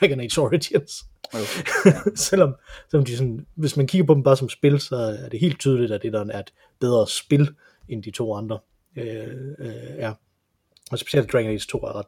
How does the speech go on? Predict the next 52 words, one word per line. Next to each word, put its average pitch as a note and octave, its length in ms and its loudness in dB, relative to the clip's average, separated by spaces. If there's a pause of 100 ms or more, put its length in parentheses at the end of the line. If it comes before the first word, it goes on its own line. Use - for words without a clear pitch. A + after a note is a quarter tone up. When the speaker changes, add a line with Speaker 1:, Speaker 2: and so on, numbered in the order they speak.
(100)
Speaker 1:
er, B2 80 -8
er - 320 -14 (100)
ikke A#2 100 -12
et A2+ 60 -12
særligt C#3 280 -10
godt - 160 -12
spil, G#2+ 240 -12 (420)
spil. A2 260 -4 (260)
Men C#3+ 80 -2
de D#3+ 40 2
er - 20 4
bare G#3 120 6
skrevet G3+ 440 10
sindssygt D3 420 0
godt. - 260 -8 (400)
Øh, C3 260 2
og C3 120 0
det C#3 60 4
er C3 40 4
det, D3 120 4
der C#3+ 120 8
er, G#2 320 0
det G#2+ 140 -10
er B2 40 -4
det, C3 120 4
der B2+ 60 6
er A#2 40 2
det G#2 100 -2
fede A#2+ 260 0
ved A2 80 -2
det, G#2 80 0
og G2 60 -6
det G#2+ 60 -8
er G2 40 -6
det, G#2+ 120 -6
som A2 140 -12
jeg G2 120 -8
ligesom G#2 320 -10
går, G#2 320 -6
går - 140 -8
til. A2+ 180 -6
Så - 100 -10
det, F#3 120 8
jeg G#3+ 140 8
tænkte, F#3 180 2
det F3 80 4
var, D#3 60 4
okay, F3+ 220 4
men D#3 120 2
måske G#3+ 420 -2
kan D#3 120 0
man C#3+ 160 2